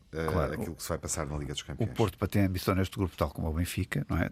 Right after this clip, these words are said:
Speaker 2: Tem que, nestas duas equipas, o Shakhtar e o, e o Antuérpia, tem que fazer o pleno nos dois jogos fora e em casa e tem que ganhar estes quatro jogos.
Speaker 1: Uhum.
Speaker 2: E depois tem que medir forças com o, com o primeiro,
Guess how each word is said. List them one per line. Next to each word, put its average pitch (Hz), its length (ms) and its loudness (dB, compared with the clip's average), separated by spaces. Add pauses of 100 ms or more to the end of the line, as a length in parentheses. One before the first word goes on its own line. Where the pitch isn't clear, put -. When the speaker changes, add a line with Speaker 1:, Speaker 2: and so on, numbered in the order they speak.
Speaker 2:
Tem 85 240 2
que, 85 140 -4
nestas 87 380 0
duas 90 220 0
equipas, 90 380 -4
o - 20 -4
Shakhtar 85 520 0
e 78 100 -2
o, 80 160 -2
e - 80 -6
o 87 80 0
Antuérpia, - 460 0
tem - 120 -2
que 127 100 -6
fazer 123 180 -2
o 139 80 2
pleno 135 380 0
nos 139 220 -2
dois 143 140 2
jogos 139 320 0
fora - 320 0
e 131 60 2
em 131 80 -4
casa 160 360 -2 (320)
e - 80 0
tem 107 200 2
que 98 120 0
ganhar 82 120 2
estes - 160 -4
quatro 76 200 -2
jogos. - 340 -10
Speaker 1:
Uhum. 73 320 -6 (200)
Speaker 2:
E - 100 0
depois 90 240 0
tem 87 120 2
que - 100 -8
medir 87 120 0
forças - 420 -2
com 110 140 -2
o, 120 260 -2
com - 100 -2
o 117 60 2
primeiro, 139 440 0